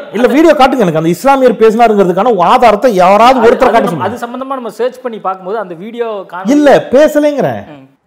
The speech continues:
Speaker 1: டிபேட்ல அது நடக்கல. டிபேட்ல ஒரு கருத்தை சொன்னவர் ஹிந்து.
Speaker 2: ஹிந்து. ம்.
Speaker 1: நீங்க சொன்ன கருத்து சொல்லப்பட்டுச்சு.
Speaker 2: ம்.
Speaker 1: அதுல நான் உடன்படுறேன். அது சொன்னவர் ஒரு ஹிந்து.
Speaker 2: ம்.
Speaker 1: என்ன சொன்னார்? அவர் சிவலிங்கத்தை கேவலப்படுத்தல. அவர் சிவலிங்கத்தை கேவலப்படுத்தல.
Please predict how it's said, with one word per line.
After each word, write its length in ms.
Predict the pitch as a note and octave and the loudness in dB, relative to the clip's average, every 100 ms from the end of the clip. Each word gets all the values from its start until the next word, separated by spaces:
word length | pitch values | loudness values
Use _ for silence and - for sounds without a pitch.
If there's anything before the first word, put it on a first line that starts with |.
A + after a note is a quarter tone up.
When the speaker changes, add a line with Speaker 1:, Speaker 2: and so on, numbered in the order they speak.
| - | -6
Speaker 1:
டிபேட்ல 240 | A#3+ D4 B3+ | -2 0 0
அது 220 | G#3 G3+ | 0 0
நடக்கல. 360 | B3+ G#3+ A2+ - - C3 D3 | -2 -2 -4 -6 -16 -14 -8
டிபேட்ல 680 | A#3 C4+ B3+ B3+ C4+ A3+ | 0 2 0 0 0 0
ஒரு 280 | F#3 F#3 D#3+ | 0 -4 -6
கருத்தை 380 | - G3+ G#3 B3+ - | -2 -2 0 -4 -4
சொன்னவர் 440 | G3 A#3 E3+ B3 | -4 -2 0 0
ஹிந்து. 560 | - D4+ D#4+ G3+ A2 E2+ _ - | 0 -2 -2 -4 -4 -8 _ -20
Speaker 2:
ஹிந்து. 240 | F#3 - | -20 -20
ம். 300 | - _ C3 _ _ _ | -20 _ _ _ _ _
Speaker 1:
நீங்க 220 | E3+ F#3+ | -6 -4
சொன்ன 280 | F#3+ C4+ D4 | -4 -4 -4
கருத்து 400 | - A#3 B3 B3 | 0 0 0 -2
சொல்லப்பட்டுச்சு. 720 | A#3 B3+ B3 F#3+ D3+ G2+ G2 _ | 0 0 -2 -4 -8 -10 -20 _
Speaker 2:
ம். 60 | B2+ _ _ _ - | _ _ _ _ -6
Speaker 1:
அதுல 200 | F#3 G3+ | -2 0
நான் 200 | G3 G#3+ | 0 0
உடன்படுறேன். 440 | B3+ F#3+ C3 G#2+ - _ _ | -2 -2 -4 -6 -16 _ _
அது 180 | - G3+ | -6 -4
சொன்னவர் 340 | - D4 D#4+ C#4 | 0 2 2 2
ஒரு 200 | B3+ F#3 | 0 -2
ஹிந்து. 360 | C#4 C#4 G3 | -4 -4 -4
Speaker 2:
ம். 200 | A#2 - - _ _ _ - | -4 -10 -20 _ _ _ -2
Speaker 1:
என்ன 240 | A#3+ D#4+ | 2 2
சொன்னார்? 260 | B3 A#3 A3 | 2 2 4
அவர் 160 | A3 | 4
சிவலிங்கத்தை 580 | G#3+ E4+ F4+ E4 D4+ B3+ | 2 0 2 2 0 2
கேவலப்படுத்தல. 720 | B3+ A#3+ G3+ F3+ C#3 G2+ - _ _ _ _ _ | 2 2 0 -2 -4 -6 -10 _ _ _ _ _
அவர் 160 | F3 G3+ | -8 -4
சிவலிங்கத்தை 500 | D#4+ E4 D4+ B3 A#3+ | -4 -2 -2 -2 0
கேவலப்படுத்தல. 520 | A3 G#3 F#3 E3+ | 0 0 -2 -2